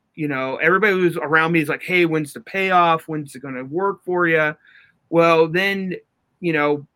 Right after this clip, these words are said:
being part of that fan group, I dropped out. Uh, I had, it just didn't work out between, between us after a while, and I didn't know what to do. And I remember my friend Kelsey sitting me down probably around two thousand seventeen or eighteen.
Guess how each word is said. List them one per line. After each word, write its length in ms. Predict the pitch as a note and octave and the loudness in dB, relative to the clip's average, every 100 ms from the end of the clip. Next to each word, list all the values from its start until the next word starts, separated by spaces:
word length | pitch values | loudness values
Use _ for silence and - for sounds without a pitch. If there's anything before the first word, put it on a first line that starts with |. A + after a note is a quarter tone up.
| - | -6
being 220 | F#3 F3 | -4 -2
part 180 | F3 F3 | 2 4
of 20 | |
that 180 | C#3 - | 4 2
fan 220 | E3+ E3 | 2 2
group, 240 | D#3 D3 D3 | 2 -2 -2
I 300 | C#3+ C#3+ C3 _ _ | -2 -2 -8 _ _
dropped 400 | - D#3 D3 - | -4 -2 -2 -2
out. 420 | C#3+ C#3 B2+ - _ _ _ - | 0 0 0 -4 _ _ _ -10
Uh, 360 | C#3 C3 B2+ - | -8 -6 -4 -2
I 60 | |
had, 260 | C#3+ D3+ C#3+ - | 0 0 -2 -6
it 200 | D3 D3+ | -6 -4
just 260 | D3+ C#3+ | -8 -6
didn't 220 | - D3+ D3 | 0 0 2
work 220 | C#3+ C#3+ | 0 2
out 240 | C3 - _ | -2 -2 _
between, 480 | - - C#3 C3+ - _ | -12 -6 -4 -4 -8 _
between 180 | - D3 | -6 -4
us 140 | C3 C#3+ | -2 -4
after 240 | C3 C3+ | -6 -6
a 40 | |
while, 380 | B2+ B2+ B2 A#2+ _ _ - _ _ _ | -2 -2 -2 -4 _ _ -20 _ _ _
and 500 | D#3 D3+ D3+ D3 C#3+ - | 2 2 2 0 -2 -2
I 100 | C#3+ | 2
didn't 180 | E3 F3 | 2 6
know 100 | D#3+ | 6
what 160 | D3+ D3 | 6 2
to 60 | |
do. 420 | C#3+ F3+ F#3+ - - - | 0 4 4 2 -8 -6
And 340 | D3 D3 C#3+ | 0 2 2
I 60 | C#3 | 2
remember 420 | D3 D3+ D#3 D#3+ | 0 0 0 0
my 140 | D3+ C#3+ | 0 -2
friend 360 | D#3+ D3+ D3 | -2 -2 -4
Kelsey 640 | C#3 D3 D3 - C#3+ C3+ - _ _ | -6 -8 -8 -6 -6 -8 -14 _ _
sitting 260 | - F3+ E3+ | -6 -2 0
me 80 | D3+ | 0
down 300 | D3+ D3 C#3 | 2 0 0
probably 240 | F3+ G3 | 2 2
around 260 | G3 E3+ D3 | 4 0 -2
two 120 | E3 | -6
thousand 800 | D#3+ D3+ D3 C#3 C#3 C#3 C3+ C3 | -2 -2 -4 -6 -8 -6 -8 -10
seventeen 640 | - C#3 C#3+ - D3 D3 | -8 -8 -8 -6 -2 -2
or 100 | C3+ | -2
eighteen. 560 | C3 D#3 D#3 D3+ D#3 | -6 -6 -4 -4 -4